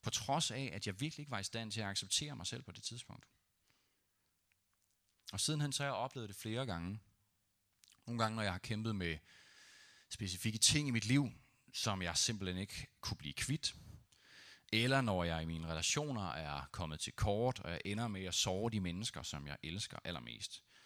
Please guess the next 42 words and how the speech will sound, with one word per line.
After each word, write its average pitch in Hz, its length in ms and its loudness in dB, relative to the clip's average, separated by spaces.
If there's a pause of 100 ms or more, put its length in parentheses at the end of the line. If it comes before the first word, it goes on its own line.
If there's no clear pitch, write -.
(600)
Hvis 98 100 -4
jeg 98 60 0
for 101 60 -4
eksempel, 95 420 4 (200)
eller 76 120 -10
når 101 280 4
jeg 87 100 2
for - 80 -6
eksempel 87 360 0
ender 90 180 -4
med 85 140 0
at 73 220 0
råbe 90 380 -2
vredt 80 360 -4
af 85 140 -6
min 71 160 -6
datter, 127 340 2 (280)
hun 92 140 -12
hedder 85 120 -6
Vega, 101 340 2
som 92 160 -2
er 87 40 -6
to 123 260 0
år, 98 240 -2 (260)
og - 100 -4
et 104 80 0
sekund - 500 -2 (120)
efter, 113 260 -2
jeg 87 140 -2
har 90 100 -6
gjort 92 340 -2
det, 71 120 -8 (440)
fortryder 76 440 -4
det. 53 100 -14 (720)
Men 104 140 -8
jeg 104 140 -6
ved, 147 180 2
det 101 160 -12
kan 113 60 -8
ikke 117 100 -10
laves 113 200 -8
om. 127 160 -8